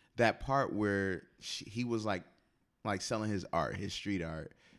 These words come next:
You know, he's been doing that for years. And then out of nowhere, this white woman that has been living there for two months or whatever,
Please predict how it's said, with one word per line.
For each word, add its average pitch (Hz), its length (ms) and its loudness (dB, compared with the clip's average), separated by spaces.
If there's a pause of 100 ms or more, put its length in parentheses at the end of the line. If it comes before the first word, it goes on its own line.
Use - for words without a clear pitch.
You 92 100 -2
know, 95 80 0
he's 107 180 4
been 107 160 2
doing 101 160 2
that 95 140 0
for - 100 -8
years. 87 460 0
And 85 140 -4
then 90 220 -2
out 92 160 2
of 90 80 0
nowhere, 90 580 -2 (260)
this 90 380 -2
white 87 440 -2
woman 85 420 -6 (340)
that 85 380 -6
has 90 200 -4
been 90 240 -6
living 90 200 -4
there 85 140 -4
for - 140 -12
two - 220 -4
months 92 440 -2
or 80 160 -4
whatever, 82 480 -4